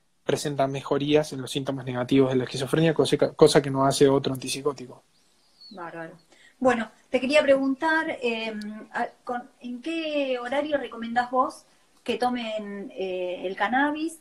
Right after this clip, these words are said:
Speaker 2: Y si lo recomendás separado de otros medicamentos, o se pueden tomar todos
Speaker 1: Bien.
Speaker 2: juntos, si conviene tomarlo con comida en el estómago. Eh, yo lo sé, pero explícalo, <laughs> explícalo vos que, que tenés,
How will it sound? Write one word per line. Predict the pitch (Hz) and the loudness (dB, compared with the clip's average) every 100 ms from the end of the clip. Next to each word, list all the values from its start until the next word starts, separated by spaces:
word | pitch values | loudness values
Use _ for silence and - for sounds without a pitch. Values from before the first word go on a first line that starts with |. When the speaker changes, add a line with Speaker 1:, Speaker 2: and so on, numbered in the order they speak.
| _ | _
Speaker 2:
Y | - 202 190 196 185 | -10 -10 -8 -10 -8
si | 208 | -6
lo | 185 | -4
recomendás | 180 196 196 190 202 220 - | -4 -6 -8 -4 -4 -4 -4
separado | 196 202 220 214 | -2 0 0 -2
de | 208 | -6
otros | 208 202 | -8 -8
medicamentos, | 185 180 175 226 262 269 262 262 247 247 | -6 -6 -6 -2 0 0 0 0 -2 -4
o | - | -12
se | - | -10
pueden | 190 190 | -8 -8
tomar | 180 185 180 | -6 -6 -4
todos | - | 0
Speaker 1:
Bien. | 147 143 | 0 0
Speaker 2:
juntos, | 262 254 254 240 240 233 226 | 0 2 0 -2 -4 -6 -6
si | 196 | -10
conviene | 180 196 202 | -12 -12 -12
tomarlo | 185 185 190 185 | -6 -4 -4 -4
con | 180 | -10
comida | 175 185 185 | -10 -12 -12
en | 185 | -14
el | 175 | -12
estómago. | 175 _ 240 240 233 226 220 214 - _ _ - | -18 _ -2 0 0 -4 -8 -10 -14 _ _ -10
Eh, | 175 160 | -10 -10
yo | 160 190 | -14 -10
lo | 190 | -10
sé, | 185 202 | -8 -8
pero | 202 180 | -6 -6
explícalo, | - 175 202 170 190 226 302 | -8 0 0 0 -6 -4 -6
<laughs> | 349 285 | -6 -6
explícalo | 202 - 196 202 190 | -8 -4 2 2 2
vos | 196 | -2
que, | 190 175 170 165 190 | -2 -6 -6 -8 -14
que | - | -10
tenés, | 180 175 175 | -8 -8 -12